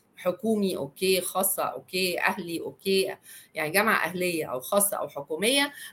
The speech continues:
مفيش أي مشكلة، وأقدر إن أنا أقدم سواء كنت في القاهرة أو في أي محافظة من المحافظات،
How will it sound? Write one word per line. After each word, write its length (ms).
مفيش 360
أي 200
مشكلة، 720
وأقدر 880
إن 120
أنا 140
أقدم 480
سواء 440
كنت 220
في 120
القاهرة 400
أو 300
في 260
أي 180
محافظة 460
من 80
المحافظات، 560